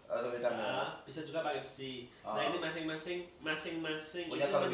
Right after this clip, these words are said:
Speaker 1: dan
Speaker 2: menyesu-,
Speaker 1: kekurangan.
Speaker 2: punya kelebihan dan kekurangan.
Speaker 1: Oh.
Speaker 2: Kalau pakai kayu itu dia pertama, aku nggak ngerti apakah dia lebih murah atau nggak, nggak ngerti. Kalau di tempat-tempat tertentu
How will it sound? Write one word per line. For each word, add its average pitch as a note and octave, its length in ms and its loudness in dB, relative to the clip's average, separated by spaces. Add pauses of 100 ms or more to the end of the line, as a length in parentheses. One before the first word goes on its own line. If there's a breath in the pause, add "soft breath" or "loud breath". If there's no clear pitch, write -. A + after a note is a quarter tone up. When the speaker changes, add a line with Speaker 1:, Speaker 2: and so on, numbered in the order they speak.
(120)
Speaker 1:
dan C#3+ 60 8
Speaker 2:
menyesu-, C#3 100 4
Speaker 1:
kekurangan. B2+ 320 4
Speaker 2:
punya E3+ 320 2
kelebihan E3 320 0
dan D#3+ 100 -2
kekurangan. C3+ 680 -2
Speaker 1:
Oh. - 380 -2
Speaker 2:
Kalau - 200 2
pakai - 280 4
kayu D#3+ 340 6
itu - 500 2 (800 loud breath)
dia D#3 440 4 (1600)
pertama, E3 640 4 (1500)
aku G3 160 0
nggak E3 160 0
ngerti F3+ 160 2
apakah E3+ 400 4
dia D#3+ 140 0
lebih D#3+ 240 -2
murah E3 240 0
atau D#3 160 -2
nggak, - 140 4
nggak C3 180 0
ngerti. D#3+ 220 -4
Kalau D#3 260 6
di D#3 120 -4
tempat-tempat D3+ 500 4
tertentu D#3+ 400 2